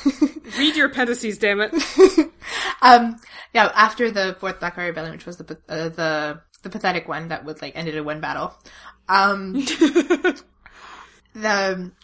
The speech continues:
Speaker 1: Ormond was taken as a hostage to Sunspear, and I don't, like, um, I have, like, all these headcanons about, like, kind of the relationship between Dorne and, like, the central government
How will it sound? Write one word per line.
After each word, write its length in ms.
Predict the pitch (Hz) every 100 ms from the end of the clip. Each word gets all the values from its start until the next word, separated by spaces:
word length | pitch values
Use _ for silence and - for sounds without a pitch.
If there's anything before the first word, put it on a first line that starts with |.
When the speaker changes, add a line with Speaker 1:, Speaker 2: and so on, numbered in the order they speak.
| -
Speaker 1:
Ormond 360 | 202 202 196
was 180 | 190 190
taken 240 | 185 180 165
as 140 | 170
a 60 | 160
hostage 460 | 147 - 165 165 -
to 80 |
Sunspear, 580 | - 156 170 170 165 185 - 139 - -
and 300 | 165 156 160 _
I 120 | 196 208
don't, 120 | 156
like, 340 | 190 - - _
um, 380 | 180 190 180 175 -
I 100 | 208
have, 180 | 214 202
like, 180 | 208 196
all 100 | 185
these 200 | 185 180
headcanons 540 | 175 - 160 165 170
about, 320 | 175 160 156
like, 140 | 165 160
kind 200 | 160 151
of 140 | 151 - - _ _ _
the 480 | - 160 151 151 151 _
relationship 520 | - 175 165 165 180 -
between 320 | 156 151 156
Dorne 500 | 151 151 147 151 143 _
and, 360 | 170 156 151 147
like, 220 | 143 -
the 100 | 151
central 360 | 147 147 147 139
government 520 | 147 131 147 151